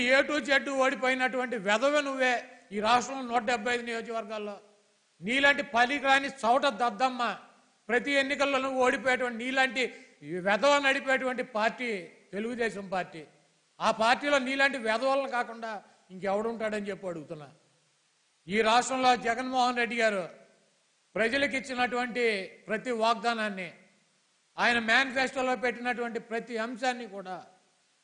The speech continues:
నెరవేరుస్తూ, ప్రజలకి చేదోడు వాదాడుగా, ప్రజల కష్ట సుఖాల్లో ఒక అన్నలాగా, ఒక తమ్ముళ్లాగా, ఒక కుటుంబ సభ్యుల్లాగా ఉంటూ, ఈ రాష్ట్రాల్లో ఉన్నటువంటి ప్రతి వ్యక్తి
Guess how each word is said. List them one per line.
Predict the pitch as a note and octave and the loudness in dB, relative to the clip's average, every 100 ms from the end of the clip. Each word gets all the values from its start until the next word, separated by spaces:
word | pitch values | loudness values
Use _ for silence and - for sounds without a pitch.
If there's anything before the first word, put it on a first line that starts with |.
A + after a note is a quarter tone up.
| C#3+ | -6
నెరవేరుస్తూ, | F3 A3+ C#4 C#4 C4+ G3+ B3 A#3 F#3+ D#3 - - _ _ _ _ | 0 2 6 6 4 0 -2 0 0 -2 -12 -20 _ _ _ _
ప్రజలకి | F#3 A3 C4+ C#4 B3+ A#3+ G3 F#3 - - | -4 0 2 2 2 0 0 -6 -12 0
చేదోడు | B3 C4 C#4 C4+ | 2 4 2 2
వాదాడుగా, | B3 A#3+ A#3 A#3 G#3+ G#3+ G3 D#3+ - _ _ - | 2 2 2 0 0 0 -2 -4 -14 _ _ -4
ప్రజల | A3 C4 C#4+ | -2 2 0
కష్ట | C4 B3+ C#4 | 0 -2 -2
సుఖాల్లో | A3+ C4 G#3 C4 B3+ A#3+ G#3+ F3 - - - | -4 -4 2 4 6 4 4 0 -10 -20 -8
ఒక | G3+ G#3 | -6 -2
అన్నలాగా, | A3 C4 C4 C4 B3+ | 0 2 6 4 4
ఒక | C4 A3+ | -2 0
తమ్ముళ్లాగా, | A3 B3 C4+ B3+ A#3+ | -2 0 0 2 0
ఒక | C4 | 0
కుటుంబ | G3+ A3+ C4 C4 | -6 -10 -10 -8
సభ్యుల్లాగా | A#3 G#3+ A#3 A3+ A3 G#3 E3+ _ _ _ | -8 -8 -8 -8 -8 -12 -16 _ _ _
ఉంటూ, | F#3+ G#3+ A#3+ A3 F3+ - - _ F3+ | -8 -2 0 0 0 -6 -20 _ -8
ఈ | A3+ | -2
రాష్ట్రాల్లో | A3+ B3 B3+ C4+ C4 B3+ B3+ B3 | 4 4 4 2 2 2 2 2
ఉన్నటువంటి | A#3+ A#3+ A#3 A3+ | 2 -2 -2 -4
ప్రతి | A3+ A3+ C4+ C4 A3+ G3 E3 | -4 -6 -4 -2 -2 -4 -8
వ్యక్తి | F3+ A3+ - C4+ | -6 -6 -6 -4